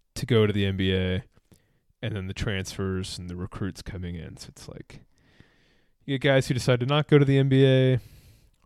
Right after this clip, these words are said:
or guys who do go to the N B A that you didn't think were gonna try and go to the N B A, then it, then it all kinda changes.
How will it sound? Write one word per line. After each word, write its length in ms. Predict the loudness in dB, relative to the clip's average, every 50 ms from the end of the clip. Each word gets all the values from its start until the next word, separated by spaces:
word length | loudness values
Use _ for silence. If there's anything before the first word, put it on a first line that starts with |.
| _ -8
or 60 | -2
guys 220 | 0 0 0 0
who 60 | -2 -2
do 220 | 0 2 4 6
go 120 | 6 6
to 60 | 4 4
the 140 | 0 -2
N 80 | -2 0
B 180 | 0 0 0 -2
A 40 |
that 180 | -4 -6 -8 -10
you 80 | -12 -12
didn't 180 | -12 -14 -12
think 220 | -6 -6 -4 -2 -2
were 80 | 0
gonna 160 | 2 2 2 2
try 200 | 2 0 0 0
and 80 | 0
go 100 | 0 0
to 80 | -2 -2
the 120 | -2 -4
N 100 | -4 -4
B 160 | -4 -6 -6 -8
A, 160 | -8 -10 -12
then 180 | -14 -14 -14
it, 120 | -14 -14 -14
then 100 | -14 -14
it 80 | -16
all 160 | -18 -20 -20 _
kinda 180 | -20 -20 -20 -20
changes. 500 | -20 -20 -20 -20 -20 -20 -20 -20 -20 -20